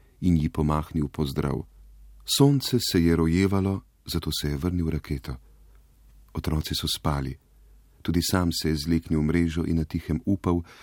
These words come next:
da se filmski projektor z barvnim filmom ne bo ustavil, pa tudi ogledala in zasloni, ki ustvarjajo podobo vesolja, ne bodo odpovedala svoje poslušnosti. Vse naj mine srečno. Otroci ne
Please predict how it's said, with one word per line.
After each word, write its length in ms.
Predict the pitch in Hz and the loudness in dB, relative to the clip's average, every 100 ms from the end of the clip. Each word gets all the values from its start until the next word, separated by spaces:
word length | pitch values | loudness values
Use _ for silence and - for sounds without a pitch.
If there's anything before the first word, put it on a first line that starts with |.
| - - | -10 -4
da 80 | |
se 120 | 92 92 | 0 0
filmski 480 | - 110 95 - | 2 2 2 0
projektor 580 | 87 82 82 92 - 82 | 0 4 4 2 -2 -2
z 100 | 80 | -2
barvnim 460 | 76 85 85 78 76 | 0 0 2 0 -2
filmom 480 | - 92 90 87 80 | 0 2 4 2 0
ne 100 | - | -4
bo 160 | 76 92 | -4 -4
ustavil, 520 | - - - 76 71 69 - _ - - | -4 -6 -2 -2 -2 -4 -10 _ -20 -6
pa 100 | - | -4
tudi 280 | - 110 113 - | 2 2 2 0
ogledala 560 | 87 90 87 92 92 85 | 0 2 2 0 -2 0
in 140 | 85 | -2
zasloni, 580 | 80 78 - 87 92 95 | -2 -4 0 2 2 0
ki 160 | - | 0
ustvarjajo 720 | 73 65 - 85 82 80 78 76 | -2 -2 -2 0 2 0 0 -2
podobo 380 | 78 80 73 | -2 -2 0
vesolja, 600 | 65 67 - 92 95 95 90 - - - | -2 -2 -2 0 2 0 -2 -8 -20 -8
ne 120 | - 101 | 0 2
bodo 320 | 104 104 98 | 4 4 2
odpovedala 680 | - - - 85 90 85 82 - | 0 -4 0 2 2 2 -2 -2
svoje 240 | 76 76 | -2 -4
poslušnosti. 800 | 73 78 - 73 - 67 - - - _ _ _ _ _ _ _ | -4 -6 -4 -6 -4 -6 -6 -8 -10 _ _ _ _ _ _ _
Vse 280 | - - 139 | -2 2 4
naj 140 | 127 | 4
mine 260 | 107 107 98 - - | 4 2 0 -2 -4
srečno. 460 | 76 76 - - - _ _ _ _ _ _ _ _ | -4 -6 -8 -10 -10 _ _ _ _ _ _ _ _
Otroci 600 | 82 80 80 87 - 82 - _ _ | -6 -2 -2 -2 -2 -2 -2 _ _
ne 100 | - | -6